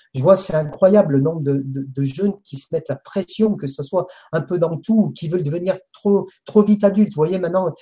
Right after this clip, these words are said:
une fille à douze, treize ans, euh, par rapport à avant, euh, où les filles, elles jouaient encore à la poupée, où les garçons jouaient aux petites voitures, ça a bien changé, hein. C'est vrai que, bon, c'est l'évolution, c'est comme ça, mais prenez le temps de vous amuser. Par rapport aux parents,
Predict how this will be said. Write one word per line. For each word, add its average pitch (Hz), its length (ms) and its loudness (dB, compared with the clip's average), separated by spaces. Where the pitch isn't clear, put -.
une 156 140 -2
fille 208 260 2
à 143 60 2
douze, 165 240 -6
treize 170 280 -4
ans, 214 200 4
euh, 151 140 2
par 139 160 -4
rapport 175 400 2
à 156 80 8
avant, 175 400 4
euh, 143 160 0
où 135 300 0
les 135 120 2
filles, 175 240 -8
elles 156 60 -6
jouaient 135 200 -4
encore 139 200 -4
à 139 60 2
la 135 80 -2
poupée, 180 500 -4
où 147 140 -2
les 139 100 2
garçons 143 380 -4
jouaient 139 140 -2
aux 135 40 -2
petites 135 240 -10
voitures, 214 400 0
ça 131 140 0
a 127 40 4
bien 175 160 2
changé, 143 400 -2
hein. 120 100 -4
C'est 139 160 -6
vrai 160 220 -2
que, 165 80 0
bon, 139 240 2
c'est - 160 0
l'évolution, 151 580 2
c'est 175 180 -2
comme 156 140 -2
ça, 180 280 2
mais 147 140 2
prenez 190 300 2
le - 60 -8
temps 185 140 6
de 180 60 -4
vous 147 140 -2
amuser. 135 380 -4
Par 185 100 4
rapport 220 320 4
aux 214 120 6
parents, 127 400 2